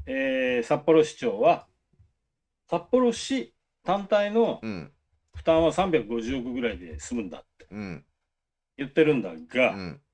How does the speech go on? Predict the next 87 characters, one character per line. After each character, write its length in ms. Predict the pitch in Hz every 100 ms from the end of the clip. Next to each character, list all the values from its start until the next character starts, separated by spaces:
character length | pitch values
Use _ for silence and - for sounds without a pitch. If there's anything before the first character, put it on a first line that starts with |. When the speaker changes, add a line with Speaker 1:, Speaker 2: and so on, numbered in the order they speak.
| _ _ _ _
Speaker 1:
ま 180 | 190 180
あ、 60 |
そ 80 | 147
の、 140 | 151 151 147 143 143 139 135 135 131 127 127
Speaker 2:
う 20 |
ん。 20 |
Speaker 1:
い 40 |
や、 80 | 147
も 120 | 127
ち 80 | 143
ろ 100 | 208
ん 40 | -
そ 60 |
れ 80 | 143
じ 60 | 160
ゃ 20 |
済 100 | 120
ま 120 | 160
な 120 | 175
い 60 | 110
け 100 | -
れ 80 | -
ど 100 | -
も、 140 | -
Speaker 2:
う 40 | 92
ん。 240 | 90 69 _ _ _ _ _ _ -
Speaker 1:
で、 120 | 185
こ 140 | 196
の 360 | 196 190 185 180
電 160 | 180 196
通 160 | -
の 160 | 196 180
関 180 | 180 180
係 160 | 185
者 140 | 160 110
が 80 | -
さ、 200 | - - -
Speaker 2:
う 60 |
ん。 280 | 92 80 - _
Speaker 1:
ま 80 | 220
た 80 | 190
広 340 | - 151 175
告 240 | 175 190 -
関 260 | 160 165
係 240 | 151 175 165
者 140 | -
っ 60 | -
つ 100 | -
っ 20 |
て 60 | -
も 80 | 117
な 100 | 120
ん 60 | 120
だ、 60 | -
電 240 | 165 185
通 220 | - - 185
に 120 | 127
決 100 | 143
ま 80 | 180
っ 80 |
て 100 | -
ん 60 | 151
だ 80 | -
か 60 |
ら。 40 | -
Speaker 2:
電 280 | 92 147 170
通 200 | - 165
以 40 |
外、 120 | 135
Speaker 1:
オ 40 | 165
リ 100 | 233
ン 80 | 247
ピ 80 | 175
ッ 100 | -
ク 60 | -
は 80 | 113
電 220 | 160 214
通 120 | 214
の 120 | 190
仕 100 | 151
事 180 | 160 165
な 120 | 165
ん 80 | 117
だ。 100 | 80
Speaker 2:
う 60 | 98
ん。 240 | 90 69 _ _ _ _ _ _
Speaker 1:
ね。 220 | 165 220